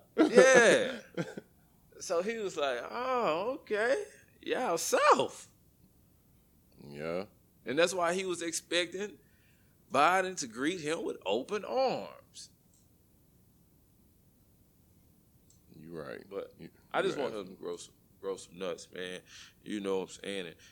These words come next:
Speaker 1: and really, dude, listen to the people, you know what I mean? Like, stop the lying. And, and, and them Democrats, oh, and another thing,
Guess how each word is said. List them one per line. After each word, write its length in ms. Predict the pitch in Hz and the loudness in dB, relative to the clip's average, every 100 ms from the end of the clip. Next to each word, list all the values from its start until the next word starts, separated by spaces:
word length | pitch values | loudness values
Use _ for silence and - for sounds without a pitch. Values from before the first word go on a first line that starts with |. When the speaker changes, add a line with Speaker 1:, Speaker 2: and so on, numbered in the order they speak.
| - _ - 80 | -20 _ -12 -6
Speaker 1:
and 100 | 95 | 0
really, 360 | 117 101 90 - _ _ _ _ _ _ _ _ _ _ _ _ _ _ - | 2 2 -2 -10 _ _ _ _ _ _ _ _ _ _ _ _ _ _ -2
dude, 360 | 113 139 101 - 110 | 2 2 0 -8 -4
listen 300 | 135 151 139 | -2 -2 -2
to 140 | 151 | -6
the 80 | 131 | -6
people, 460 | 120 175 180 123 117 | 0 0 0 -6 -8
you 100 | 139 | -6
know 140 | 151 | -4
what 100 | 151 | -4
I 20 | 151 | -6
mean? 340 | 156 160 160 _ _ _ _ _ _ _ _ _ _ - _ | -10 -12 -16 _ _ _ _ _ _ _ _ _ _ -20 _
Like, 160 | - - | -18 -12
stop 320 | - 127 143 | -4 -2 -2
the 80 | 85 | -6
lying. 480 | 92 135 180 131 82 67 - - - _ _ - _ _ - | -2 2 2 2 -4 -16 -20 -20 -20 _ _ -20 _ _ -14
And, 140 | 104 | -10
and, 260 | 117 104 95 | -8 -8 -10
and 340 | 107 101 87 82 - _ _ - _ - _ _ _ | -8 -8 -8 -14 -20 _ _ -20 _ -20 _ _ _
them 180 | 123 131 | -6 -2
Democrats, 720 | 110 170 156 - 175 160 165 - _ _ | 2 2 0 2 4 4 0 -10 _ _
oh, 320 | 117 127 87 - | 4 6 4 0
and 120 | 110 | 0
another 300 | 120 160 135 | 4 4 2
thing, 560 | 113 117 104 95 90 | 0 0 2 0 -4